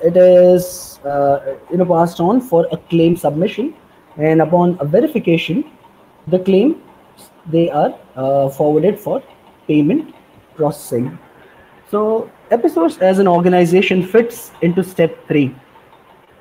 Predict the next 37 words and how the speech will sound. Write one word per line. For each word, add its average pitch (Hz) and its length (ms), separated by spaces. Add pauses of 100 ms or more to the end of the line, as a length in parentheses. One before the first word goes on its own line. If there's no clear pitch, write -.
(120)
And, 170 440
uh, 151 240 (340)
the 165 60
kind 220 220
of - 160
charts 180 360
that 180 160
we 185 100
deal 175 320
with 165 220 (500)
have 190 260
these 202 240 (120)
patient 233 340
check-in 202 300
interactions 170 800 (400)
either 202 200
for 233 140
last 185 340 (100)
one 170 300
year 202 220
or 208 160 (360)
two 185 140
years, 180 240
depending 160 400
on, 156 320
uh, 139 220
the 147 140
requirements. 139 640 (260)
So 202 300
we 202 160
normally 226 340
deal 202 280
with, 196 340 (120)
uh, 151 540 (480)
pretty 208 260 (320)
huge 202 260
charts. 170 480